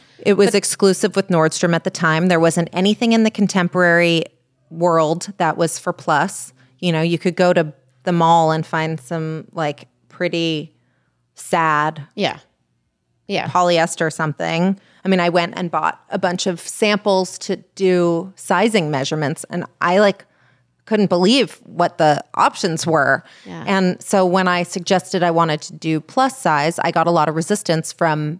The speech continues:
Speaker 1: the sales teams. Um, people felt like that was gonna hurt my
Speaker 2: Brand.
Speaker 1: my brand.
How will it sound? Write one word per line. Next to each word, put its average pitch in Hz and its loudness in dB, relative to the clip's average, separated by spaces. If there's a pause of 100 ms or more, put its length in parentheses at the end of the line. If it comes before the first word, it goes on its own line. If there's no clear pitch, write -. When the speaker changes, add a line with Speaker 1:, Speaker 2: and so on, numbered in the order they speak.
(140)
Speaker 1:
the 220 0
sales 285 0
teams. 151 -8 (480)
Um, 180 -2
people 190 -2
felt 180 -2
like 180 -2
that - -2
was - -10
gonna 180 -2
hurt 175 -2
my 175 -2 (180)
Speaker 2:
Brand. 185 -10
Speaker 1:
my 175 0
brand. 156 -2